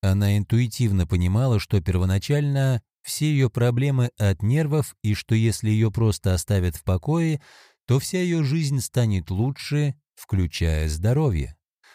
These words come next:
Размышляя об этом на заднем сиденье автомобиля,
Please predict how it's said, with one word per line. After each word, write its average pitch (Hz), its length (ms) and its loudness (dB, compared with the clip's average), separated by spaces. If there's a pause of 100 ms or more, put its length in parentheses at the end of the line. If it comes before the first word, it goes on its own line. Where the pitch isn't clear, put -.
(140)
Размышляя 90 720 2
об 80 120 -2
этом 95 340 0
на 87 180 0
заднем 90 440 0
сиденье 90 680 0
автомобиля, 135 760 0